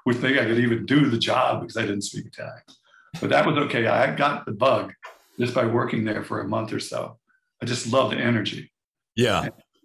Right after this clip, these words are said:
Speaker 1: um, yeah.
Speaker 2: And that makes me wonder, what's, what's it like? Let's see, that was, uh,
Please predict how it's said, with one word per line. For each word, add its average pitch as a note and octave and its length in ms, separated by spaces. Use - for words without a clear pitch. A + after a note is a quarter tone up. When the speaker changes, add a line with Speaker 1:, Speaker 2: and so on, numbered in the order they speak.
Speaker 1:
um, G2 320
yeah. A#2 140
Speaker 2:
And C3 100
that E3 100
makes F3 240
me D#3+ 140
wonder, D3 400
what's, C3 260
what's C#3 240
it D3+ 100
like? C#3 360
Let's B2+ 180
see, B2+ 100
that C#3 180
was, A2 260
uh, G#2+ 140